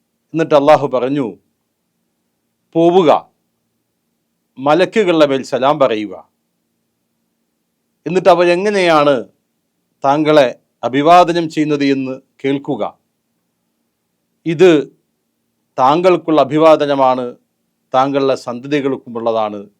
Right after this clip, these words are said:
എന്ന് അള്ളാഹു തആല പറഞ്ഞു. അപ്പോൾ ആദം അലൈഹി സ്വലാത്തു വസ്സലാം പറഞ്ഞു, "അസ്സലാമു അലൈക്കും" മലക്കുകളോട്. അവർ പറഞ്ഞു,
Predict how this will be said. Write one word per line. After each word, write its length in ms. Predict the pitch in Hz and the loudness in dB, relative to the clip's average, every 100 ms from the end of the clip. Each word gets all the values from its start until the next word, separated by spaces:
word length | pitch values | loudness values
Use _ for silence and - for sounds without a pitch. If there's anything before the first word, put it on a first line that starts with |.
| _ | _
എന്ന് 200 | 120 123 | -12 -10
അള്ളാഹു 600 | 117 - - 113 123 110 107 | -10 -12 -14 -6 -6 -6 -10
തആല 240 | 107 107 | -10 -10
പറഞ്ഞു. 320 | 95 92 90 _ _ _ _ _ _ _ _ _ _ _ _ _ _ _ _ _ | -14 -16 -20 _ _ _ _ _ _ _ _ _ _ _ _ _ _ _ _ _
അപ്പോൾ 200 | 147 175 | 0 4
ആദം 300 | 175 190 208 | 6 6 4
അലൈഹി 280 | 190 190 180 | 2 2 0
സ്വലാത്തു 440 | 175 175 165 160 165 | 0 2 4 2 0
വസ്സലാം 580 | 156 151 147 143 135 135 | -4 -2 0 0 0 -2
പറഞ്ഞു, 520 | 127 139 147 123 123 _ _ _ - | -2 -2 -4 -6 -8 _ _ _ -10
"അസ്സലാമു 560 | 135 - 160 139 127 | -8 -2 2 2 0
അലൈക്കും" 680 | 120 113 113 131 104 117 85 _ _ _ _ - | -4 -6 -6 -8 -10 -16 -16 _ _ _ _ -18
മലക്കുകളോട്. 680 | 117 117 - 110 110 101 95 82 _ _ _ _ _ _ _ _ _ - | -12 -12 -10 -10 -8 -10 -12 -20 _ _ _ _ _ _ _ _ _ -4
അവർ 220 | 139 156 | 0 0
പറഞ്ഞു, 600 | - 131 135 135 131 127 | 0 -2 -2 -4 -8 -12